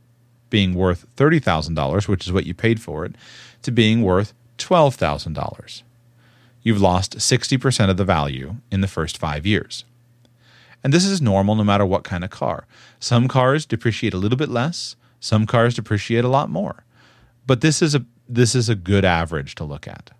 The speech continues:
That's a very important concept for you to grasp.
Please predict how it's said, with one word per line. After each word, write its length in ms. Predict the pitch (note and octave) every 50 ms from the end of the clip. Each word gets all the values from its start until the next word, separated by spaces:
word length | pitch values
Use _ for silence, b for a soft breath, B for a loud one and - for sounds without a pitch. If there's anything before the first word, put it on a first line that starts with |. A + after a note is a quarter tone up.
| _ _ _ _ _ _ _ _ _ _ _ _ _ _ _ _ b b b b b b b b b b b b b b b b b b _ _ _ - - _ _
That's 340 | - F#2+ B2+ D3+ G3 - -
a 80 | G#3+ F#3
very 360 | D#3+ C#3+ D3+ D3+ D3+ D3 C#3+
important 800 | C#3 C3 - - - B2+ B2 A#2+ - - A2+ G2+ F2+ - - - - _ _ _ _
concept 640 | - - B2 A2+ A2 G#2+ G2 - - E2+ C#2+ - -
for 140 | - - F2+
you 160 | D#2+ D#2+ D#2
to 80 | E2
grasp. 600 | D#2 - G2 F#2+ F2 - - - - - - -